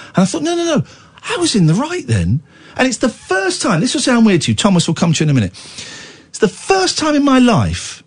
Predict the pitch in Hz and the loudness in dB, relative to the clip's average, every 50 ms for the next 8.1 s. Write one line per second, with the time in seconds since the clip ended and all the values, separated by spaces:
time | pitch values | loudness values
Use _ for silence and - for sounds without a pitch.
0 | _ _ _ _ _ _ _ _ - _ - 165 - - - 247 254 262 247 247 | _ _ _ _ _ _ _ _ -12 _ -2 0 0 2 2 4 4 4 6 6
1 | 247 247 240 208 156 143 127 98 92 104 - - 120 101 90 85 82 80 78 85 | 4 4 4 2 2 2 2 2 0 -2 0 0 0 0 0 0 0 -2 -2 -2
2 | 107 113 - - - _ _ - - - _ _ _ _ _ _ _ _ _ - | -4 -4 -6 -12 -20 _ _ -20 -20 -20 _ _ _ _ _ _ _ _ _ -20
3 | - _ - 170 185 180 156 135 - - 202 240 262 269 294 302 311 302 311 311 | -10 _ 0 2 4 4 2 2 2 2 4 4 4 4 2 2 2 2 0 0
4 | 320 - 180 156 160 - - - 226 285 311 - - 311 285 - 302 285 277 294 | 0 -2 -2 -4 -4 -4 -4 -2 0 0 0 -2 -2 -2 -4 -2 -4 -2 0 0
5 | 269 277 269 - 269 240 196 160 143 - - 156 160 185 190 226 262 226 - 190 | 0 0 2 0 0 2 2 2 2 0 0 0 0 0 0 0 2 2 2 2
6 | 170 165 156 - 175 - 190 226 220 262 - - 285 - - 180 - - 165 135 | 2 2 2 0 0 0 0 0 0 0 -2 -2 -2 0 0 0 0 -2 -2 -2
7 | 147 180 202 240 - 220 226 208 196 185 185 175 - 208 214 214 214 220 226 226 | 0 0 0 0 0 2 2 2 2 2 0 0 0 2 2 4 4 4 4 2
8 | 220 | 0